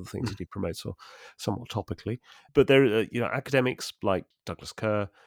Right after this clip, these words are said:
Speaker 1: Catherine Wynne have pointed out that there is a, there is a narrative emerging around bodily degeneration, um, which perhaps represents this anxiety of,
Speaker 2: Mm.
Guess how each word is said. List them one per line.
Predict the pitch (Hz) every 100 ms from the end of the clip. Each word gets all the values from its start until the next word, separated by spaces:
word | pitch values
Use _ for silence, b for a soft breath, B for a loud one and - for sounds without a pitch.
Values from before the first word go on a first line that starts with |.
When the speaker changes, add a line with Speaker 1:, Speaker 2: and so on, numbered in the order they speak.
| b
Speaker 1:
Catherine | - 98 92 92
Wynne | 101 98 92
have | 95
pointed | - 117 - -
out | 92 -
that | 90 - - b b b b -
there | 110 104
is | 101
a, | 95 -
there | 104 98
is |
a | 92
narrative | 95 107 117 104 92 87
emerging | 92 92 87 87 87
around | 87 95 90 90 82
bodily | 104 101 90 90
degeneration, | 95 87 92 90 90 92 - 92 - b b b
um, | 87 87 87
which | 90 92 -
perhaps | 101 107 101 - 107
represents | 95 - 90 87 -
this | 76 - - -
anxiety | 90 82 87 87 90 - 82 76
of, | 80 82 -
Speaker 2:
Mm. | 101